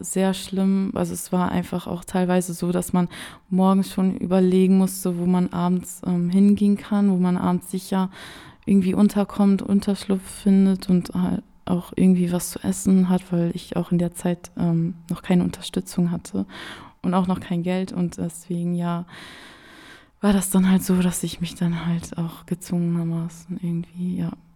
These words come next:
irgendwie durchschnorren musste und das war dann auch irgendwie alles ein bisschen blöd. Und ja, man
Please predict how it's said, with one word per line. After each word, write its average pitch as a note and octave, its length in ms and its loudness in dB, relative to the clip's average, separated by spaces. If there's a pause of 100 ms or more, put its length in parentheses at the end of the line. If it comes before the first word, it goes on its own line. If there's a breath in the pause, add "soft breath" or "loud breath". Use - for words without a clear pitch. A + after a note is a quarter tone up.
(140)
irgendwie F3 360 0
durchschnorren G#3 480 4
musste F#3+ 560 0
und F3 280 -2
das - 240 -8
war E3 120 -4
dann E3 180 -4
auch F3+ 220 -6
irgendwie E3+ 500 -4
alles E3+ 340 -8
ein F3+ 60 -6
bisschen F3 400 -8
blöd. F3 380 -4 (500 loud breath)
Und E3+ 460 0
ja, F3+ 160 2
man F3 320 2